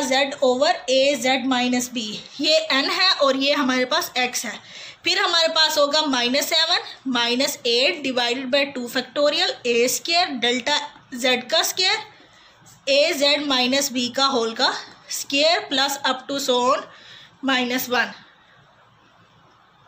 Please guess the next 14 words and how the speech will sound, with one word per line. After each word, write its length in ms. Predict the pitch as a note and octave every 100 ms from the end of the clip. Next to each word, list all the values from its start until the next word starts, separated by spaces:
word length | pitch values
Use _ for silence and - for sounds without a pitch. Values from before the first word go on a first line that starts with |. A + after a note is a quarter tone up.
| _ _ _ - - - - - -
वन 240 | C#4 E4 G4+
से 160 | G#4+
वन 200 | D#4 D4 -
कैंसिल 380 | F4+ F#4 G4
हो 60 | F4+
जाएगा, 260 | F4 E4 E4+
ये 220 | C#4+ E4
हमारे 280 | G4 E4+ E4
पास 260 | E4+ E4+ -
एन 180 | C4+ E4
एक्स 160 | C5+ -
था, 140 | F#4+ F#4 F#4
ये 100 | C#4+ C#4
n, 280 | D4 D4